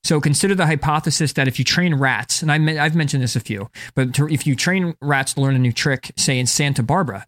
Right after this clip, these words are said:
then rats all over the world should be able to learn to do the same trick more quickly,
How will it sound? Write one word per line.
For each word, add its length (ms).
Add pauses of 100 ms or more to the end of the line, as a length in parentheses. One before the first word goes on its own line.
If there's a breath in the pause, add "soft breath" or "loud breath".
then 100
rats 300 (100)
all 160
over 100
the 100
world 260
should 120
be 200
able 180
to 100
learn 440 (300 loud breath)
to 60
do 140
the 80
same 240
trick 300
more 140
quickly, 500